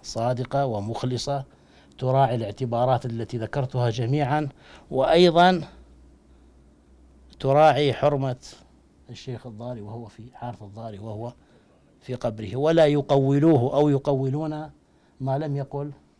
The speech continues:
وما لم نقل. حارث الضاري كان يقول: "هذا فسطاط الاحتلال وهذا فسطاط القوى المقاومة المناهضة للاحتلال"،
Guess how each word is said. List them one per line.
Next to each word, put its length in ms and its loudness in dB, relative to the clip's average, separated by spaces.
وما 520 -8
لم 340 -8
نقل. 300 -12
حارث 260 -2
الضاري 340 -4
كان 200 -6
يقول: 380 -8
"هذا 180 -4
فسطاط 440 -6
الاحتلال 560 -2
وهذا 300 2
فسطاط 640 -4
القوى 340 -4
المقاومة 460 -4
المناهضة 480 -10
للاحتلال"، 460 -18